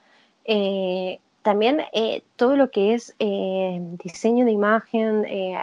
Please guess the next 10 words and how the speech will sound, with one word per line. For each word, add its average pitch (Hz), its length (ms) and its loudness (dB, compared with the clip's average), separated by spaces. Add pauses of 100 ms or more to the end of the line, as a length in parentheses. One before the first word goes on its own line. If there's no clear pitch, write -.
así - 300 -4
también 202 380 0
maquillaje, 208 680 0
cómo 196 300 0
los 180 120 -6
personajes 202 520 -4
van 196 280 -2
envejeciendo 202 960 0 (380)
y 208 160 0
rejuveneciendo. 196 1300 0